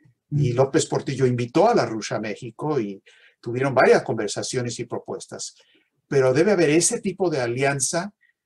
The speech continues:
Speaker 1: de respeto entre nuestras naciones, pero para ayudar al desarrollo de México, y para eso le dijimos al señor presidente electo López Obrador,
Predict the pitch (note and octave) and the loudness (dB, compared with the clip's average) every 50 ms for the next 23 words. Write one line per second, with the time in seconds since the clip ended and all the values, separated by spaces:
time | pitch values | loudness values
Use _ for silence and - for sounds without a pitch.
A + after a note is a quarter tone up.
0 | _ _ _ C3+ C#3+ C#3 C3+ A#2+ A#2+ A#2+ - - _ _ D3+ D3 - A#3+ - G#3+ | _ _ _ -4 -2 -2 0 0 -2 -2 -4 -12 _ _ 0 0 0 0 -2 -2
1 | G3+ F3 - - - A#2 A#2+ A2 - A#2+ A#2 - B2+ A2 - - A#2 G#2+ G#2 A2 | -2 -2 -4 -8 -8 -8 -10 -10 -10 -12 -12 -12 -10 -10 -10 -10 -8 -10 -10 -10
2 | C#3 C#3+ - - - _ _ _ _ _ _ _ _ - C#3+ C3+ C3+ C3 D3+ C3 | -10 -10 -10 -12 -14 _ _ _ _ _ _ _ _ -2 0 0 0 2 2 2
3 | A#2+ A#2+ A#2+ A2+ A#2+ B2 D3+ G#3 A#3+ B3 - C#3+ - - A#2+ A#2+ B2 A#2 A2+ A#2 | 2 2 0 0 2 2 4 4 4 4 2 2 0 -2 -2 -4 -2 -2 -2 -2
4 | A2+ G#2+ A2 G2+ - - - - C#3+ - - E3 C#3 - - C3 B2 B2 B2 D3 | -2 -4 -8 -12 -14 -16 -10 -8 -10 -8 -8 -10 -10 -6 -4 -2 0 2 2 2
5 | F#3+ G3 - - F3+ E3+ E3+ - _ _ _ _ _ _ _ - A2+ A2 A2 G#2 | 2 2 2 2 0 -2 -2 -6 _ _ _ _ _ _ _ -10 -8 -8 -8 -8
6 | - C3+ A#2+ A2+ A2+ A2+ - A2+ G#2 G2+ G#2 G#2 - - A2 G2+ G#2+ G#2 - - | -8 -8 -8 -8 -8 -8 -8 -10 -10 -10 -12 -16 -14 -14 -12 -12 -12 -12 -12 -10
7 | - - - A2+ G#2 G2+ - C3 A#2 A2+ - _ - A#2 A2 - - A2+ - - | -10 -8 -6 -6 -8 -4 -2 -2 -2 -2 -2 _ -4 -4 -4 -4 -4 -6 -4 0
8 | C3+ C#3 E3+ G3 F#3 C#3+ D#3 E3+ - | 4 6 6 8 8 6 4 2 -2